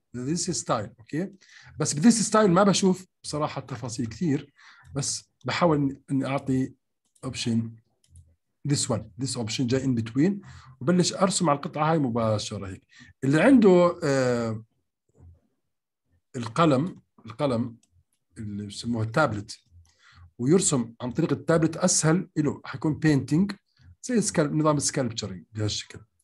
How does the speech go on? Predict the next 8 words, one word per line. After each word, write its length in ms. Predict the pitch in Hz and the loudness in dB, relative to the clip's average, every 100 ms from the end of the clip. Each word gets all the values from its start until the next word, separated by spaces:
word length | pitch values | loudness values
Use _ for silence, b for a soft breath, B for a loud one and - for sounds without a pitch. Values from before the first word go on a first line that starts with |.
| - B B | -20 B B
القطعه 340 | B - - 123 | B -6 0 0
اللي 140 | 123 | 2
هون 220 | 127 147 | 4 4
والقطعه 380 | 131 110 110 113 | 2 -2 -4 -2
اللي 140 | 113 117 | 0 0
هون 300 | 131 160 - _ _ - - _ _ _ _ _ _ _ _ _ _ _ _ _ _ _ _ _ _ _ _ _ _ _ _ _ - 87 _ _ _ _ _ _ _ _ _ _ _ _ _ _ _ _ | 0 -2 -6 _ _ -20 -20 _ _ _ _ _ _ _ _ _ _ _ _ _ _ _ _ _ _ _ _ _ _ _ _ _ -20 -20 _ _ _ _ _ _ _ _ _ _ _ _ _ _ _ _
بهالطريقه. 760 | 120 110 113 117 117 135 165 - _ - - | -6 -4 -4 -4 -2 -4 -4 -10 _ -14 -4
طبعًا 440 | 160 160 196 - | 2 4 2 -4